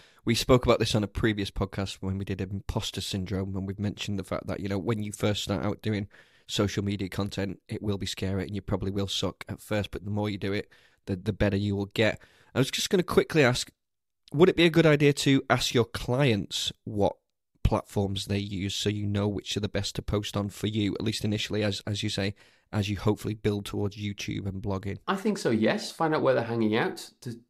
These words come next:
Speaker 2: is, is a really good answer. Work out where, 'cause that's, sometimes you need to tag them to help sh-, them share content if they've been, if they've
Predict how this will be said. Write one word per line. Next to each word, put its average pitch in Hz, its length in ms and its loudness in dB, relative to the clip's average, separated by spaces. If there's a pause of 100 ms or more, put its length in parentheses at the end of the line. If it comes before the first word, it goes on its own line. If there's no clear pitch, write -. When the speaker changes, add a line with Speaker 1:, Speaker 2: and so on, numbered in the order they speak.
Speaker 2:
is, - 340 -6
is 110 120 -6
a 107 60 2
really 110 220 0
good 110 120 -2
answer. 123 400 -2 (1160)
Work 143 360 2
out 123 260 4
where, 123 200 6
'cause 123 160 0
that's, 139 200 2
sometimes 170 320 0
you 123 60 2
need 120 80 2
to 110 80 -2
tag 127 340 -2
them 160 140 0
to 143 80 -4
help 117 180 0
sh-, - 120 -10
them 113 160 2
share 110 320 2
content 135 420 -2
if 113 60 -4
they've 110 140 0
been, 110 220 4
if 113 180 -2
they've 123 260 0